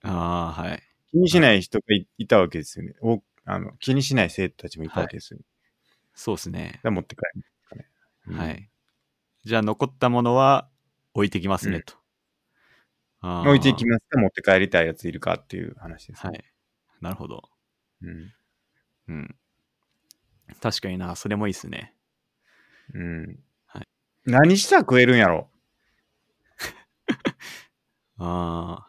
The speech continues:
Speaker 1: ー、はい。何したら？
Speaker 2: いや、
Speaker 1: その生徒たちだってことですか？
Speaker 2: それ、疑い出したら、
Speaker 1: はい。
Speaker 2: む-、ね、なんやろな、結構難しい。これ何が問題なんやろっていうのが結構難しいですよ。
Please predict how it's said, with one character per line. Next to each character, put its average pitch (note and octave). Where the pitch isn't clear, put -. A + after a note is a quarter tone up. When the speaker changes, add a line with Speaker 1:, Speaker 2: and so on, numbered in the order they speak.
Speaker 1:
ー、 F2
は E2+
い。 -
何 B2+
し -
た F#2
ら？ -
Speaker 2:
い A2+
や、 A2
Speaker 1:
そ D#3+
の G3
生 F3
徒 -
た -
ち C#3+
だ D#3
っ -
て -
こ F3+
と -
で F3+
す -
か？ G4+
Speaker 2:
そ G4
れ、 -
疑 F#4
い D4+
出 C4
し -
た -
ら、 F#2+
Speaker 1:
は F2
い。 -
Speaker 2:
む-、 C3
ね、 A#2
な D3+
ん C4+
や C4
ろ G#2+
な、 F#2
結 B3+
構 C#3+
難 F3
し D3
い。 -
こ D#3
れ C#3
何 F3+
が C4+
問 C#4+
題 D4+
な G3+
ん -
や B2
ろ A2
っ G#2+
て A2
い G#2
う -
の F#2
が F2+
結 G2+
構 C3
難 D#3
し A#2+
い F#2+
で F#2+
す -
よ。 F#2+